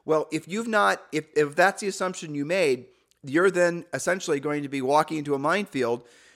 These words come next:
and that buyer is not necessarily, uh, gonna be on the same page as you. So what do I mean by that? Mi-, here's the script. "Mister Buyer, I appreciate the fact that you're looking for a good deal. I hear that a lot. What does a good deal mean to you?"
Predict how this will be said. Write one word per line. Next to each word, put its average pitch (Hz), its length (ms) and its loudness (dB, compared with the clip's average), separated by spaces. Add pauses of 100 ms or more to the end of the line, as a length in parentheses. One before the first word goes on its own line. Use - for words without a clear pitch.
(280)
and 156 320 0
that 151 160 2
buyer 180 340 6
is 151 200 -2
not 165 200 0
necessarily, 156 600 2 (180)
uh, 143 200 0 (460)
gonna 175 180 4
be 175 80 0
on 180 60 2
the 170 60 -2
same 170 200 0
page 170 200 -2
as 160 120 -6
you. 160 260 0
So 151 220 2
what 139 200 2
do 170 80 4
I 160 80 2
mean 151 180 -6
by 117 120 -2
that? 98 300 -10 (340)
Mi-, 165 140 0 (220)
here's 170 260 2
the 160 100 -6
script. - 380 -4
"Mister 165 300 -2
Buyer, 127 440 0
I 139 100 2
appreciate 165 460 -2
the 143 80 -6
fact 123 400 -2
that 127 100 -4
you're 135 120 -4
looking 131 240 -6
for 117 160 -4
a 113 60 -4
good 117 200 -8
deal. 120 180 -4
I 120 100 -2
hear 151 160 -2
that 147 120 0
a 127 60 0
lot. 120 340 -2 (240)
What 254 240 8
does 247 160 -4
a 233 60 -4
good 208 220 6
deal 196 260 4
mean 165 260 -6
to 151 120 -12
you?" 120 320 -4